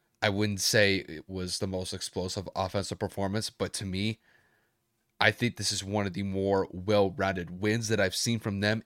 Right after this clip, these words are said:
in quite some time. I think when it came to their overall domination of time possession offensively,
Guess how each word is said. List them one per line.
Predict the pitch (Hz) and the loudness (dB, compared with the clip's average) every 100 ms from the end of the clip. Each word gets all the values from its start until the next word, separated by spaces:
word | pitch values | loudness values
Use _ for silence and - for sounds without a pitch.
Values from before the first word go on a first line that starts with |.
| _ | _
in | 110 | -6
quite | 92 - 98 90 | -6 -4 -4 -2
some | - 85 | -6 -8
time. | 82 - 82 62 | -8 -10 -10 -8
I | 80 101 | -4 -2
think | - 107 - | 0 -2 -2
when | 98 | -4
it | |
came | 95 110 101 | -2 -2 -2
to | 98 | -2
their | 95 92 | -2 2
overall | 107 113 117 110 | 4 6 6 6
domination | 98 101 104 98 98 95 101 | 6 2 0 0 -2 -2 -6
of | 87 90 85 | -6 -6 -6
time | - 107 101 | -4 0 0
possession | 104 95 95 98 92 | 0 -2 -2 -6 -6
offensively, | 92 - 95 104 110 135 | -6 -2 -2 -2 2 2